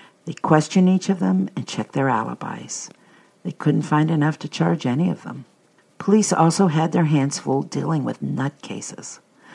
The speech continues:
With Beverly's disappearance making news all over the country, there were a thousand phone calls coming in every day between the Potts home and the police station. One call was a girl saying,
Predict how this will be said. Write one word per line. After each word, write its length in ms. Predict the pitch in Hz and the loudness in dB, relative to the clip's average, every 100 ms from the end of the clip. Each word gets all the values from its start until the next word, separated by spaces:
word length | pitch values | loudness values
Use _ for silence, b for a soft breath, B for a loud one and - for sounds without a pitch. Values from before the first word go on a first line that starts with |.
| B B B | B B B
With 240 | 143 - | -2 2
Beverly's 460 | 160 160 165 151 143 | 2 4 4 2 2
disappearance 840 | - 156 - - 156 165 165 - | 0 0 0 0 2 2 0 0
making 380 | 151 147 156 147 | 0 0 -2 2
news 260 | 147 156 | 2 4
all 220 | 147 143 | 2 4
over 160 | 143 147 | 2 0
the 100 | 147 | -4
country, 560 | - 147 147 160 160 156 b b b b b _ - | 0 0 0 -2 -4 -6 b b b b b _ -4
there 100 | 202 | 2
were 120 | 190 | 2
a 40 | |
thousand 600 | 175 - 190 196 196 202 | 2 2 4 6 4 0
phone 260 | - 190 202 | 2 0 4
calls 280 | 180 185 - | 4 2 0
coming 340 | - 180 180 | 0 0 2
in 180 | 170 160 - | 0 -2 -2
every 400 | 185 196 190 202 | -2 0 -2 0
day 460 | 180 180 180 - | 2 2 2 0
between 400 | - - - 143 | -6 -8 -4 -2
the 60 | 139 | -4
Potts 420 | - 143 147 - | -4 -4 -4 -4
home 360 | 160 151 151 156 B B B | 0 2 2 -2 B B B
and 160 | 135 143 | -4 -2
the 40 | |
police 360 | 151 - 143 139 | -4 -6 -6 -6
station. 600 | - - 120 - - 143 - _ _ _ B B B B B - | -8 -8 -10 -10 -10 -10 -14 _ _ _ B B B B B 0
One 200 | 165 202 | 4 6
call 240 | - 143 | 8 6
was 180 | 143 147 | 6 4
a 60 | 151 | 4
girl 220 | 156 156 | 4 4
saying, 400 | - 156 156 | 4 2 2